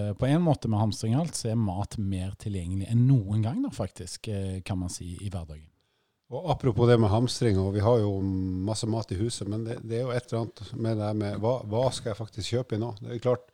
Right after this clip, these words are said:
Speaker 2: har du kjøpt inn ufattelig store mengder av ting som er godt, eh, som mange naturlig gjør, jeg og selv også, da er
Speaker 1: Mm.
Speaker 2: det, da er det alltid noe godt i, i det skapet. Og hvis
Speaker 1: Mm.
Speaker 2: den, eh, hvis du i hvert fall tar et utvalg og sier at det her er noe som jeg har lyst til å kose meg med av og til, og så kjøper inn det, men ikke alt det andre som kanskje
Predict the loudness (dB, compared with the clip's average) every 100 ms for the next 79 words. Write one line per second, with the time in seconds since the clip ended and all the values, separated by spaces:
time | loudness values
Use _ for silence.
0 | _ _ _ 0 0 2 0 0 -2 0
1 | -6 -4 -6 -6 -8 -4 -2 0 0 -2
2 | -2 -4 -4 -4 -6 -4 -4 -4 -8 -6
3 | -4 -4 0 0 -2 -20 _ _ _ _
4 | _ _ _ _ _ _ -4 -2 0 0
5 | 0 2 4 4 4 4 4 4 6 4
6 | 2 -6 -2 0 2 2 0 -2 -6 -2
7 | 4 6 6 6 4 4 2 0 2 4
8 | 4 2 0 -2 0 -2 -4 -4 -4 -4
9 | -2 0 0 0 -4 -4 -14 _ -6 -4
10 | -2 -2 -2 -2 -2 -4 -4 -8 -12 _
11 | _ _ _ _ -4 2 2 2 4 4
12 | 4 2 0 2 4 4 4 -4 -4 -2
13 | -2 0 0 -2 -4 -6 -6 -6 -6 -6
14 | -6 -4 -4 -2 -2 -2 -4 -4 -4 -4
15 | -2 -2 0 0 -2 -4 -6 -6 -6 -4
16 | -4 -2 -4 -6 -4 -4 -4